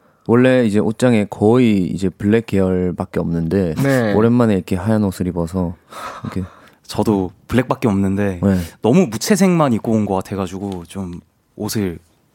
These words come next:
Speaker 3: 찾아봤어요.
Speaker 1: 음.
Speaker 2: 지금 여기 보내주시는 것 중에서도 "드디어 색을 찾았네요." 약간 이런 글들이 있었어요.
Speaker 1: <laughs> 음.
Speaker 2: 종종 이렇게 또 밝은 옷으로 입고 오셨으면 좋겠네요.
Speaker 3: 좋습니다.
Speaker 2: 많은 분들이 좋아하시니까.
Speaker 3: 네.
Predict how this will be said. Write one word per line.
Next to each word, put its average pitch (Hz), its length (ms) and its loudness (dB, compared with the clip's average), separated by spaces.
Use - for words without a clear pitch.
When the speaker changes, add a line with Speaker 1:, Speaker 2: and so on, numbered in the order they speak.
Speaker 3:
찾아봤어요. 101 640 -2
Speaker 1:
음. - 40 -2
Speaker 2:
지금 95 300 2
여기 113 160 0
보내주시는 131 720 0
것 98 160 -6
중에서도 104 560 -4
"드디어 160 320 -2
색을 196 320 -4
찾았네요." 120 720 -4
약간 92 220 -6
이런 127 200 -2
글들이 165 300 0
있었어요. 80 640 -4
Speaker 1:
<laughs> - 0 -
음. 90 160 -8
Speaker 2:
종종 175 400 2
이렇게 123 260 -2
또 156 80 -2
밝은 156 760 2
옷으로 135 300 0
입고 123 540 2
오셨으면 120 640 0
좋겠네요. 127 560 -2
Speaker 3:
좋습니다. - 440 -2
Speaker 2:
많은 185 160 4
분들이 170 200 4
좋아하시니까. 165 800 2
Speaker 3:
네. 98 120 -2